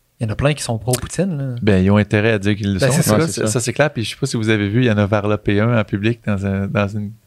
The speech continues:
Speaker 2: une espèce de réunion,
Speaker 1: Non.
Speaker 2: là, <laughs> où il cuisinait un petit conseiller qui a pas été là longtemps.
Speaker 3: Ouais, c'est
Speaker 2: <laughs> Mais
Speaker 3: ça.
Speaker 2: c'est, on voit que le monsieur va pas bien, là.
Speaker 3: Ouais.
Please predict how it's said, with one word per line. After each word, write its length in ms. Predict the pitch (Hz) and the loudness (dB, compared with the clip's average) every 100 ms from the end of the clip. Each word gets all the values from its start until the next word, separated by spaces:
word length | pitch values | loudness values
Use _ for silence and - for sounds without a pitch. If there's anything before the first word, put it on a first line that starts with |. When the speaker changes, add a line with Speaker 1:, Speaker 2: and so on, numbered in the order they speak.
| - | -6
Speaker 2:
une 120 | 107 | -4
espèce 280 | 104 131 113 | 0 0 2
de 80 | 117 | 2
réunion, 420 | 107 104 101 127 | 2 2 2 2
Speaker 1:
Non. 40 | 143 | 2
Speaker 2:
là, 120 | 110 | 0
<laughs> 40 | - | 0
où 120 | - | 0
il 140 | - 139 | 0 -2
cuisinait 520 | 151 113 110 120 135 | -2 0 0 0 2
un 120 | 120 | 0
petit 500 | - 123 117 104 123 - | -2 -4 -4 -4 -8 -2
conseiller 540 | 117 110 107 113 135 - - - - - | 0 2 0 0 -2 -6 -20 -20 -20 -4
qui 80 | - | -2
a 20 | |
pas 120 | - | 2
été 140 | 123 123 | 2 2
là 120 | 123 | 2
longtemps. 300 | 135 110 - - - - | 2 2 0 -4 -14 -8
Speaker 3:
Ouais, 60 | - 123 - 160 170 147 - | -2 0 2 2 0 -2 -6
c'est 120 | - | 0
Speaker 2:
<laughs> 0 | |
Mais 100 | 113 | 2
Speaker 3:
ça. 140 | 113 127 | 2 0
Speaker 2:
c'est, 80 | 110 - - - _ _ | -2 -10 -18 -20 _ _
on 120 | 113 | 0
voit 120 | 107 131 | 2 2
que 100 | 110 | 0
le 60 | |
monsieur 260 | 104 92 117 | -2 -2 -4
va 100 | 101 | -4
pas 100 | 101 | -6
bien, 240 | 92 92 95 | -6 -6 -6
là. 140 | 101 | -4
Speaker 3:
Ouais. 80 | 98 | -4